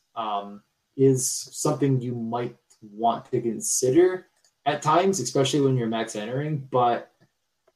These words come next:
<sighs> I, I don't know. I, I, I'm very hesitant to do it. Matt, does that make sense? Like, reaching to get a unique correlation that you can't otherwise get. Like,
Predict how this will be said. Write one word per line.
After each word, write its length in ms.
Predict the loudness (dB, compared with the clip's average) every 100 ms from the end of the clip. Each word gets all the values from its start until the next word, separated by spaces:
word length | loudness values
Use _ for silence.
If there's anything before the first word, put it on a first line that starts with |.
| _ _ -12
<sighs> 580 | -8 -8 -8 -14 -10 -2
I, 260 | -2 2 2
I 20 |
don't 160 | 2
know. 220 | 2 0 -2
I, 340 | -6 -6 -2 4 4
I, 20 |
I'm 180 | 4 2
very 280 | 6 6 4
hesitant 500 | 2 0 0 -2 -4
to 60 | -4
do 180 | 0 0
it. 240 | -2 -14 -20 _ _ _ _ -8
Matt, 240 | -4 -4
does 100 | -2
that 100 | 0
make 160 | 0 0
sense? 280 | 0 0 0
Like, 120 | 0
reaching 460 | 2 2 2 0 -2
to 80 |
get 340 | 2 4 4 0
a 80 | -2
unique 280 | -2 -2 -2
correlation 640 | 0 2 2 0 -2 -6 -6
that 180 | -6
you 120 | -6 -8
can't 280 | -8 -8 -4
otherwise 480 | -2 0 0 -2
get. 280 | -2 -4 -4
Like, 260 | -4 -6